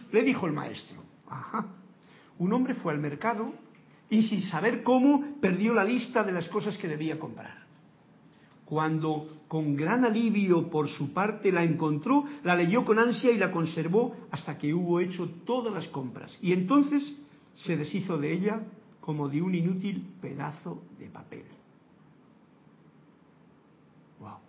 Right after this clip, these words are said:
Estos cuentos le dejan a uno, eh, mm, con, Yari, a ver si me echas una mano tú y, y le has comprendido,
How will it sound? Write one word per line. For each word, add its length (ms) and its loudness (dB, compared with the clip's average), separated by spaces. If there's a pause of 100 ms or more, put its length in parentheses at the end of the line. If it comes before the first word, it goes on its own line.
(380)
Estos 200 -16
cuentos 400 -8 (220)
le 80 -12
dejan 280 -10
a 60 -10
uno, 320 -4 (460)
eh, 680 -8 (840)
mm, 1700 -16
con, 420 -4 (1400)
Yari, 280 0
a 100 -4
ver 120 -4
si 140 -4
me 80 0
echas 200 -6
una 140 0
mano 260 0
tú 160 -4
y, 80 0
y 180 -6
le 100 -2
has 160 -8
comprendido, 640 -2